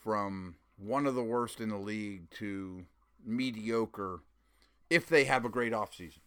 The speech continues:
<laughs> You know, like, best case scenario, Chubb turns out to be great. You hit on the second and third round pick,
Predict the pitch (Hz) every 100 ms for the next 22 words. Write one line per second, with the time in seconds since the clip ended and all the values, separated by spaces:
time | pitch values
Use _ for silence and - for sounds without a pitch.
0 | _ - 180 - 143 - 175 123 107 113
1 | 107 - - - - 202 196 - 196 151
2 | - 135 127 104 80 65 - 131 127 123
3 | 123 113 110 110 107 98 117 120 113 98
4 | 104 113 110 101 - 117 113 101 110 110
5 | 107 104 101 117 110 107 -